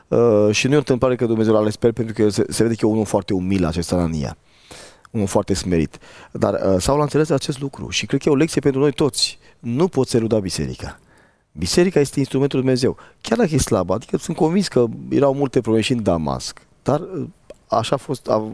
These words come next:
a vrut Dumnezeu. Adică e, e un lucru foarte interesant. Folosirea agentului uman este foarte important. Uh, Saul, dacă dorea să, și era sincer în a-L recunoaște pe Hristos ca Domn,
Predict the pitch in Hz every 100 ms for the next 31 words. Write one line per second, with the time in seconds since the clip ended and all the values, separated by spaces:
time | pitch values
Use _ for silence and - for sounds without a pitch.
0 | 107 82 107 120 120 110 104 104 101 104
1 | 120 117 110 143 165 220 220 202 147 175
2 | 147 135 127 107 - 98 82 - - -
3 | - - - 113 107 156 143 147 139 123
4 | 135 127 - - 131 - 120 110 - 90
5 | - 98 87 - 87 76 71 64 55 53
6 | 50 50 50 50 - - - 160 131 123
7 | 131 - - - _ - 98 - 95 95
8 | 120 151 - 113 80 58 - - - -
9 | - 98 110 - 131 120 104 95 98 98
10 | 92 107 123 127 92 113 113 98 80 107
11 | 147